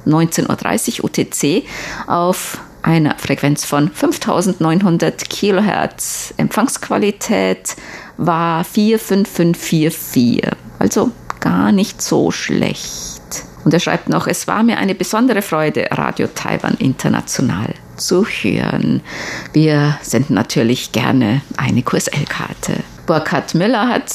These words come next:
geschrieben, sein Bericht vom achtundzwanzigsten elften, und er schreibt, der Streit um Schweinefleischimporte in Taiwan ist offensichtlich im Parlament außer Kontrolle geraten.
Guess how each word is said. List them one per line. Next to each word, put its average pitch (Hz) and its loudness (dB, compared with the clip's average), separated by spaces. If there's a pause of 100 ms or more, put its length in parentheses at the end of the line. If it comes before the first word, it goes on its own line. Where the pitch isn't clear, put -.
(160)
geschrieben, 165 2 (640)
sein 151 4
Bericht 139 0
vom - 0
achtundzwanzigsten - 0
elften, 214 2 (160)
und - 2
er - 2
schreibt, - -2 (460)
der 180 2
Streit - -2
um 190 2
Schweinefleischimporte 160 -2
in 151 0
Taiwan 160 -2
ist - -6
offensichtlich - 0
im 185 0
Parlament 147 0
außer 131 0
Kontrolle - -2
geraten. - 0